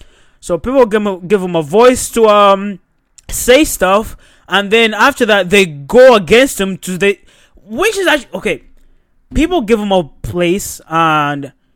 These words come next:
you know, to speak his freedom of speech, whatever. And then they will come after him after giving, you know, after, like, giving him the freedom of speech, the whole thing, which is, like, kind of like a three sixty. Why would you give somebody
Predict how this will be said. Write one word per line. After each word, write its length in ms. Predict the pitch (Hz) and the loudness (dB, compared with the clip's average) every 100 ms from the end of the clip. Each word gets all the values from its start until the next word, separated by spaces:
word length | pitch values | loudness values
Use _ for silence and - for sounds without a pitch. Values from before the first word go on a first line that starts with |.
| _ | _
you 100 | 170 | -6
know, 180 | 175 175 | -2 -2
to 160 | - - | -4 -10
speak 520 | - 196 196 196 - | -6 2 4 4 -4
his 260 | 190 170 | -6 -6
freedom 400 | - 180 175 165 | -10 -8 -4 -4
of 140 | 156 143 | -6 -10
speech, 420 | - - 202 185 | -10 -4 -4 -2
whatever. 560 | 185 180 180 165 175 170 _ _ _ | 0 0 0 -2 -6 -8 _ _ _
And 200 | 165 180 | -8 -4
then 160 | 185 185 | -4 0
they 80 | |
will 160 | 185 175 | 0 0
come 480 | - 214 202 196 185 | -2 0 0 0 -2
after 460 | 185 233 - 180 165 | 0 0 0 -2 0
him 140 | 170 | 0
after 280 | 175 175 170 | 0 -2 -4
giving, 560 | 160 175 160 160 160 135 _ _ _ _ | -4 -4 -2 -4 -8 -14 _ _ _ _
you 100 | 170 | -6
know, 140 | 185 | -2
after, 340 | 185 196 - 196 | 0 0 -2 -2
like, 400 | 175 170 143 - - _ _ 147 131 | 0 0 -2 -18 -20 _ _ -20 -6
giving 400 | 185 208 196 180 | -4 -2 -2 -4
him 460 | 190 185 165 175 - _ _ | -2 -2 -2 -8 -16 _ _
the 120 | 151 170 | -8 -4
freedom 360 | 214 202 185 | 0 0 0
of 180 | 180 165 | 0 -2
speech, 520 | - - 208 202 - | -8 -6 -6 -6 -12
the 200 | 165 180 | -8 -6
whole 220 | 175 196 | -2 -2
thing, 320 | 185 208 202 180 | -2 -6 -10 -6
which 200 | 269 294 | -6 -6
is, 140 | 240 | -4
like, 220 | 226 202 | -2 -2
kind 180 | - 240 | -2 -4
of 60 | 208 | -4
like 140 | 185 | -4
a 60 | 170 | -6
three 320 | - 185 220 | -6 -4 -4
sixty. 480 | - 233 - 156 - _ _ | -4 -10 -8 -12 -12 _ _
Why 220 | 147 185 | -6 -2
would 220 | 254 294 226 | 0 0 -4
you 80 | |
give 240 | 190 214 185 | -4 -6 -4
somebody 520 | 220 196 185 180 151 | -6 -4 -2 -2 -4